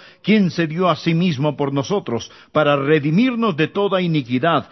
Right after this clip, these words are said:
y purificar para sí un pueblo propio, celoso de buenas obras."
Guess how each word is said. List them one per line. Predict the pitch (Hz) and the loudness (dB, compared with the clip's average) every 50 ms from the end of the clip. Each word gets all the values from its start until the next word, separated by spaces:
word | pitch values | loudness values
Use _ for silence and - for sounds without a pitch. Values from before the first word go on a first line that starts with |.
| - - _ | -20 -6 _
y | 170 208 202 | 0 0 0
purificar | - - 180 202 202 180 170 165 139 156 160 - 165 160 135 127 - | -2 -4 -4 -4 -4 -2 -4 -4 -4 -6 -6 -2 -2 0 0 0 -2
para | 127 117 117 110 | 0 0 0 -2
sí | 107 - 165 | -2 -2 -4
un | 160 139 | -2 -2
pueblo | - - 151 151 139 135 123 110 87 - | 0 0 0 0 2 0 0 -2 -2 -4
propio, | - 120 165 190 143 - 104 95 95 80 78 | 0 0 0 0 0 -4 -8 -8 -8 -8 -8
celoso | - - 170 160 156 214 254 233 - - 240 233 | -4 -2 -2 0 0 0 -2 -2 -2 -2 -2 0
de | 220 208 | 0 0
buenas | 196 214 214 202 185 147 117 - | -2 -2 -4 -2 -4 -6 -6 -2
obras." | - 202 185 139 117 98 80 76 - - - - | 0 0 0 0 -2 -4 -6 -6 -10 -18 -20 -20